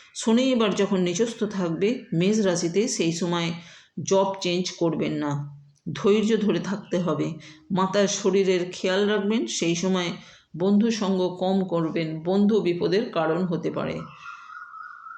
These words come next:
বন্ধুরা, ভিডিওটা এই পর্যন্তই। আট বছরের ভিডিও দিলাম, ভিডিওটা শুনুন।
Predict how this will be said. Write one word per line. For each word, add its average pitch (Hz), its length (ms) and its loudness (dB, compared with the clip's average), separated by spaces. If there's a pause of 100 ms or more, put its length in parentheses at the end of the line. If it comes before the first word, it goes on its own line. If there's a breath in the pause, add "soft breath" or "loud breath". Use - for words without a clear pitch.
(140)
বন্ধুরা, 262 560 4 (200)
ভিডিওটা 190 440 2
এই 190 140 2
পর্যন্তই। 214 720 2
আট 170 200 0
বছরের 175 400 0
ভিডিও 175 400 2
দিলাম, 208 320 2
ভিডিওটা 165 460 0
শুনুন। 220 640 0